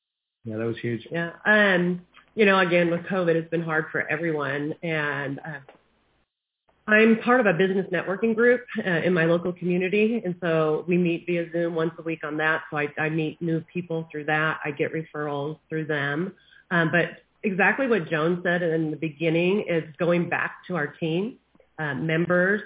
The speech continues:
Speaker 2: Um, Cesar, you and Edwin were awesome back in
Speaker 1: Yeah.
Speaker 2: October, uh, when Bob lost his job. You're like, "What can we do for you?" And you got me on the phone calling people with me, and Edwin did the same. And that was such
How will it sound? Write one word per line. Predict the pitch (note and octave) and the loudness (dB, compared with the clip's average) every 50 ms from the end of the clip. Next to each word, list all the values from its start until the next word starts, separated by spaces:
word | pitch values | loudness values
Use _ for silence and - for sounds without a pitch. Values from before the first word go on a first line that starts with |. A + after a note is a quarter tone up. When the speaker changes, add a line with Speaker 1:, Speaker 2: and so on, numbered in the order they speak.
| - _ | -10 _
Speaker 2:
Um, | E3+ D#3+ D#3 C#3+ C3+ C#3 - - | -6 -4 -4 -4 -4 -6 -4 -4
Cesar, | F3 F3 F3 E3 E3+ | -2 0 0 2 2
you | E3+ F3 F3+ F3+ | 2 2 2 0
and | E3+ F3+ | 0 0
Edwin | - F3 E3+ E3+ F3+ F3 F#3 F3 | -2 -2 -2 0 0 0 0 0
were | D#3 D3+ D3+ - - | 0 -2 -4 -2 -2
awesome | E3+ E3 E3+ E3+ - F3 E3 E3 F3+ F3 | -2 -2 -2 -2 -2 -2 -2 0 -2 -2
back | F3 D#3+ D#3 A#2+ | -2 -2 -2 0
in | A#2 - D#3+ | 0 0 0
Speaker 1:
Yeah. | B2+ D3 | 0 -2
Speaker 2:
October, | D#3+ - - - F3+ F3+ F3 F3 G3 G3+ G3+ G#3 G#3 - - | -4 -6 -6 -2 -2 -2 0 0 -2 -2 -2 -2 -4 -4 -4
uh, | F3+ D#3+ C#3+ C#3+ - - _ _ _ _ _ _ - | -4 -2 -2 -4 -6 -10 _ _ _ _ _ _ -2
when | F#3 F3 E3 | 0 0 2
Bob | E3 D#3+ D#3+ D#3 E3 | 2 2 2 2 2
lost | E3 D#3+ F3 F3+ F3 - | 0 0 0 -2 -4 -8
his | F3 D#3 D3 - | -8 -8 -8 -4
job. | - E3 D3+ D#3+ F3 F3+ F#3 F#3 - - | -2 0 2 2 2 2 0 -2 -4 -2
You're | E3+ E3 | -2 0
like, | D#3 D3 C#3+ - - | 0 0 -2 -4 -4
"What | - E3 E3+ E3+ | -2 -4 -4 -2
can | - E3+ F3 | -2 -2 -2
we | E3 | 0
do | E3+ F3 E3 E3 | 0 -2 -2 -4
for | - F3 F3+ | -4 -4 -2
you?" | F#3+ G#3+ B3+ D#4 - _ _ _ _ _ _ - - - _ _ _ - | 0 0 0 -2 -4 _ _ _ _ _ _ -20 -20 -20 _ _ _ 0
And | F#3+ F#3 F3 F3 D#3+ E3+ D#3 | 2 4 4 4 4 4 2
you | F3+ G#3+ | 2 2
got | - F3+ F3 F3+ C#3+ - - - | 2 4 4 2 2 0 -2 -4
me | F#3+ F#3+ F#3 F#3 F#3 | -2 0 0 0 2
on | F3 F3 | 2 0
the | E3+ E3 E3+ - | -2 -2 -4 -4
phone | D#3+ D3+ D3+ D#3+ F3 A3 B3+ A#3+ - - | -2 0 0 2 2 2 0 -2 -4 -6
calling | - D#3+ E3 F3 F#3+ G#3+ B3+ A#3+ | -4 -4 -2 0 2 2 0 0
people | A#3+ B3 A3+ - B3 B3+ C4+ D4 A3 | -2 -4 -4 -2 -2 -2 0 -2 -2
with | E3+ D#3+ D#3+ G3+ A3 B3 - - - | 0 4 6 6 6 6 4 2 -2
me, | A#3+ B3 B3+ C#4+ D#4+ F4 E4 - | -2 0 0 0 0 0 -2 -2
and | - F#3 E3+ D#3 D3+ D#3 D3+ D3 - - | -2 0 0 0 0 -2 -2 -4 -2 -2
Edwin | F3 E3+ F3+ G3 F#3+ G3 | -2 0 0 -2 -2 0
did | F3+ F3 E3 - | 0 -2 -4 -4
the | E3+ E3 - - | -6 -8 -6 -4
same. | F#3+ F#3+ G3+ G3 G3+ G3+ G3+ G3 - | -2 0 2 2 2 0 0 0 0
And | F3 E3+ E3+ | 0 0 0
that | E3 E3+ | 0 0
was | E3+ F3+ F3+ F3+ - | 0 -2 -4 -4 -6
such | F3+ F#3 G3 | -6 -8 -8